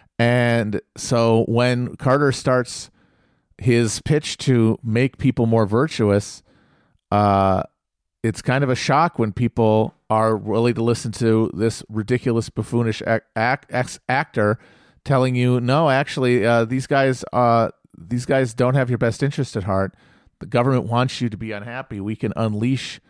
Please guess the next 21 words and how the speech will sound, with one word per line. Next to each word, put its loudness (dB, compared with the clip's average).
the -4
American, -2
uh, -8
economy -2
and -4
allow 0
you 0
to, -4
uh, -4
reach -8
unknown, 0
unknown 0
heights -4
of, -14
uh, 2
of -2
success -4
and -12
consumption." -6
Uh, 2
and -4